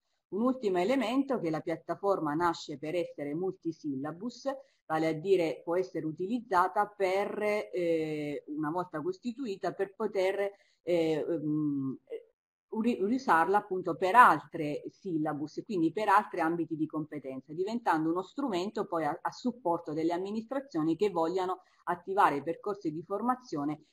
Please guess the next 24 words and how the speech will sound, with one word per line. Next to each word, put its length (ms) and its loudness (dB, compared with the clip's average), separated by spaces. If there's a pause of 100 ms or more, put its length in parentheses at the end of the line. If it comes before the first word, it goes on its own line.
strutturati 580 0
in 100 0
questo 320 -6
modo 200 -2
e 80 -8
quindi 220 -2
che 120 -4
vogliano 380 0
attivare 460 -2
anche 240 -2
percorsi 500 -4
di 100 -4
assessment 680 -6
su, 340 -6 (260)
ehm, 760 -2 (140)
contenuti, 800 2
eh, 260 0
diversi 500 -2
da 140 -4
quelli 300 -2
della, 360 -4
delle 200 -2
competenze 580 -6
digitali. 580 -12